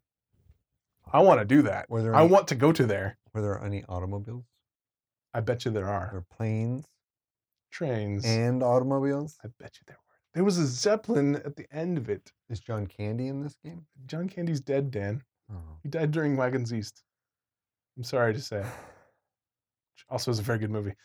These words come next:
Speaker 1: you
Speaker 2: Dude.
Speaker 1: ever wanna see Doctor Cox being gay,
Speaker 2: We need to do,
Speaker 1: Wagons East.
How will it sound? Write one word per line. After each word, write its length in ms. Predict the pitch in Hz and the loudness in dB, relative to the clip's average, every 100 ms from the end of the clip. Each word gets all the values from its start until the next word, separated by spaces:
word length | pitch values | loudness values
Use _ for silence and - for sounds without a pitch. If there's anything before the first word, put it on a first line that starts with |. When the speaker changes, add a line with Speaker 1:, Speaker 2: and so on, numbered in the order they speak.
| _ | _
Speaker 1:
you 80 | 113 | -2
Speaker 2:
Dude. 80 | 110 | 4
Speaker 1:
ever 120 | 160 | 6
wanna 120 | 175 170 | 6 4
see 120 | 180 | 4
Doctor 320 | 135 151 135 | 4 4 2
Cox 480 | 120 165 156 - - _ _ | -2 -2 -4 -8 -14 _ _
being 200 | 143 139 | -6 -4
gay, 300 | 143 180 147 120 | -4 -4 -2 -4
Speaker 2:
We 160 | 104 | -4
need 180 | 110 113 | -4 -4
to 100 | 101 | -6
do, 220 | 95 104 101 | -6 -6 -4
Speaker 1:
Wagons 280 | 151 143 | -2 -2
East. 180 | 143 131 | -2 -6